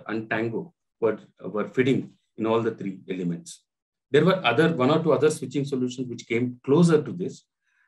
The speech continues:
but Lucis Tango was already implemented on a, uh, true platform called H P Nonstop, which was our favorite for, for the previous switching solution. So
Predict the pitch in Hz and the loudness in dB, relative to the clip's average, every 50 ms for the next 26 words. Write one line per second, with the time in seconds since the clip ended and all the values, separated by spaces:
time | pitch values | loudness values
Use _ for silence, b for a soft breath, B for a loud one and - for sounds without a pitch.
0 | _ - 123 120 135 160 170 202 175 - 175 156 160 165 156 151 131 120 113 120 | _ -2 0 2 2 2 4 4 2 4 2 2 2 2 2 2 2 2 0 -2
1 | 123 143 147 151 147 - - 120 120 120 131 143 139 139 135 127 123 139 131 127 | -2 -2 -4 -4 -6 -8 -8 -8 -8 -6 -4 -2 -2 0 -2 -2 -2 -2 -2 -2
2 | 120 120 117 110 104 - - 104 101 101 98 98 95 - 123 123 123 117 113 107 | -4 -4 -6 -8 -8 -10 -12 -10 -8 -8 -8 -8 -8 -6 -6 -6 -4 -4 -4 -6
3 | 107 - 110 104 101 110 104 95 95 95 - - 110 98 98 95 98 98 - - | -6 -6 -10 -10 -6 -6 -6 -6 -6 -10 -10 -8 -6 -6 -4 -4 -6 -8 -8 -10
4 | 92 87 - _ _ _ _ _ _ _ - - 107 101 110 104 104 101 104 101 | -12 -12 -12 _ _ _ _ _ _ _ -12 -10 -6 -4 -2 -2 -2 -2 -4 -6
5 | 90 - 98 95 98 95 95 98 - - _ _ _ _ _ _ _ _ _ _ | -6 -6 -4 -4 -4 -4 -6 -8 -12 -16 _ _ _ _ _ _ _ _ _ _
6 | _ _ _ - 104 98 92 - - - 95 92 - 107 107 107 107 101 - - | _ _ _ -6 -4 -4 -4 -4 -6 -8 -8 -8 -8 -8 -6 -4 -4 -4 -4 -4
7 | - 104 90 107 101 95 - 92 85 90 90 - - 98 92 - 98 90 87 87 | -8 -8 -6 -6 -6 -6 -6 -6 -6 -6 -6 -8 -8 -10 -8 -6 -6 -8 -8 -8
8 | 87 | -12